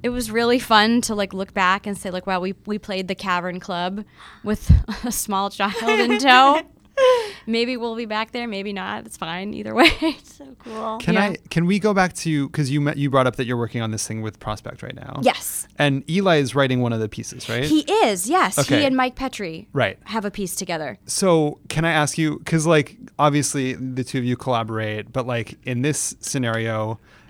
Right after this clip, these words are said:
Speaker 3: there's a director in the
Speaker 1: Yes.
Speaker 3: middle, right?
Speaker 1: Yes.
Speaker 3: So, like, does, I, I'm just curious, like,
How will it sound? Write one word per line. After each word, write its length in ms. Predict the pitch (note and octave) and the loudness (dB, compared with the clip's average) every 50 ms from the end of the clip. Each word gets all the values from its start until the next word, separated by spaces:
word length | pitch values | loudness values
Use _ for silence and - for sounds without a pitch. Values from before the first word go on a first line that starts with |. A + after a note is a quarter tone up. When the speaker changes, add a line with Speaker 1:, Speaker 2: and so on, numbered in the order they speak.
| - - - | -20 -12 -4
Speaker 3:
there's 160 | - C3 B2+ A2 | -2 0 0 0
a 60 | A2 | 0
director 640 | G#2 C3 D3+ C#3+ B2 - - - A#2+ A2 A2 G#2+ A2 | 0 4 4 4 4 2 -2 -4 -4 -2 -2 -2 -4
in 160 | - B2+ A2+ | -2 -2 0
the 60 | G#2+ | 2
Speaker 1:
Yes. 140 | G#2 A3 G3 G#2+ F#2+ - - - | 4 4 2 2 0 -4 -4 -2
Speaker 3:
middle, 140 | A#2+ A#2 A#2 | -2 0 2
right? 180 | C3+ D#3 E3+ F#3 - | 2 2 0 0 -4
Speaker 1:
Yes. 240 | G#3 G3+ - - | -4 -4 -4 -4
Speaker 3:
So, 240 | - - - - G3 F#3+ | -4 -2 2 6 6 8
like, 300 | F3 E3+ D#3+ D3+ - - C#3 | 10 8 8 6 4 -2 -2
does, 200 | C3+ E3 D#3+ C3 C3+ D3 - _ - | 2 2 2 2 0 -8 -14 _ -6
I, 160 | - D3+ D#3 - | -2 -2 0 2
I'm 140 | - E3 F3+ | 4 4 4
just 180 | F3 G#3 - - | 4 2 0 0
curious, 380 | - - E3+ D#3+ E3 E3 D3 - | 2 4 4 6 6 4 4 4
like, 240 | E3 C#3+ C3+ - | 2 2 0 -2